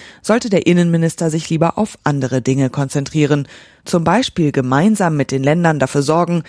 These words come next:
dass ausreisepflichtige Flüchtlinge auch tatsächlich das Land verlassen. Sich zum Beispiel mit der gesamten Bundesregierung dafür stark machen,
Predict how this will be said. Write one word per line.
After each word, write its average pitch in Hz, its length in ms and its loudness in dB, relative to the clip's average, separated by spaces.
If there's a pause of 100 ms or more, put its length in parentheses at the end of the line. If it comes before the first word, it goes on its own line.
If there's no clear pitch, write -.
(220)
dass - 280 -8
ausreisepflichtige 147 1000 0
Flüchtlinge 170 600 2
auch - 120 -2
tatsächlich 185 560 -2
das 127 200 -6
Land 131 180 -4
verlassen. 170 560 2 (380)
Sich - 320 -4
zum 143 180 -4
Beispiel 160 480 0
mit 143 180 -2
der 135 100 -2
gesamten 151 500 -2
Bundesregierung 156 800 0
dafür 127 280 -4
stark 170 360 -2
machen, 170 340 0